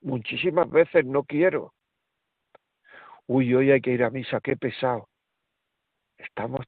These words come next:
tirando la formación. "Uy, vamos a ir a misa ahora y ya me lo quito de encima", nos lo quitamos de encima.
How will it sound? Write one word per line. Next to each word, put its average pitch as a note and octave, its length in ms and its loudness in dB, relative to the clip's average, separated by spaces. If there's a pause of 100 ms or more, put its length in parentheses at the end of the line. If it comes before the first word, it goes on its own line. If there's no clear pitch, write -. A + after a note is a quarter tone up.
tirando A#2+ 720 -4
la A2 120 -6
formación. A2+ 720 -10 (4000)
"Uy, C#3+ 200 -4
vamos C#3+ 300 -2
a D3 80 2
ir D3+ 140 2
a C3+ 60 4
misa C3+ 240 -4
ahora D3 240 2
y C#3 80 -4
ya C#3+ 160 2
me C#3+ 180 4
lo B2 180 0
quito - 440 0
de B2+ 140 -4
encima", B2 420 -8
nos C3 160 -6
lo C3+ 140 -4
quitamos D3+ 760 -4
de A2+ 100 -6
encima. B2 520 -14